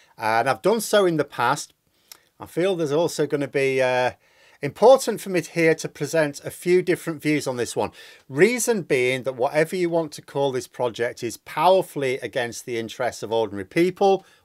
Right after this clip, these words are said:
or the country. You know, we should be wary of what some might want them to become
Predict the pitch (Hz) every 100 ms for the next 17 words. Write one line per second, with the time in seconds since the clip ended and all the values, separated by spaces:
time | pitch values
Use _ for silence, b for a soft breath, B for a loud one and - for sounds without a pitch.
0 | b 123 120 117 - 151 113 117 78 -
1 | _ _ _ b b b b 113 110 107
2 | 135 - 120 110 151 208 208 185 151 151
3 | 151 - - 165 160 143 135 147 196 151
4 | 151 143 143 143 139 139 - 165 220